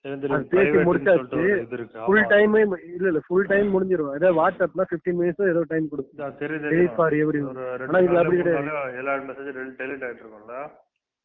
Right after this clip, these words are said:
Speaker 2: ம், அ-, அந்த மாதிரியும் இருக்கு. அதுக்கப்புறமா கூட நீ ரொம்ப நாள் கழிச்சு கூட டெலீட் பண்ணலாம்.
Speaker 1: டேய், ஊருக்காரங்கள்ல இருந்து இருக்கிற திருட்டு பய முதல் கொண்டு நிறைய
Speaker 2: ம்.
Speaker 1: பேருக்கு Telegram பத்தி விஷயம் தெரியும். அவன் Telegram-ல தான் வந்து நிறைய
Speaker 2: டேய்,
Speaker 1: ஆக்டிவிட்டியே பண்ணிட்டு
Speaker 2: நம்ம
Speaker 1: இருப்பானுங்க.
Speaker 2: ஸ்கூல் டைம்ல இருந்தே இது, இதை பத்தி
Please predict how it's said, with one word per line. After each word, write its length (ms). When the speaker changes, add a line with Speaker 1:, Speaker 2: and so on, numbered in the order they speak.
Speaker 2:
ம், 340
அ-, 300
அந்த 280
மாதிரியும் 340
இருக்கு. 460
அதுக்கப்புறமா 560
கூட 220
நீ 140
ரொம்ப 260
நாள் 200
கழிச்சு 220
கூட 180
டெலீட் 300
பண்ணலாம். 300
Speaker 1:
டேய், 680
ஊருக்காரங்கள்ல 500
இருந்து 400
இருக்கிற 280
திருட்டு 440
பய 340
முதல் 260
கொண்டு 420
நிறைய 280
Speaker 2:
ம். 80
Speaker 1:
பேருக்கு 260
Telegram 340
பத்தி 260
விஷயம் 320
தெரியும். 300
அவன் 240
Telegram-ல 480
தான் 240
வந்து 320
நிறைய 300
Speaker 2:
டேய், 80
Speaker 1:
ஆக்டிவிட்டியே 580
பண்ணிட்டு 300
Speaker 2:
நம்ம 120
Speaker 1:
இருப்பானுங்க. 120
Speaker 2:
ஸ்கூல் 640
டைம்ல 240
இருந்தே 260
இது, 300
இதை 140
பத்தி 200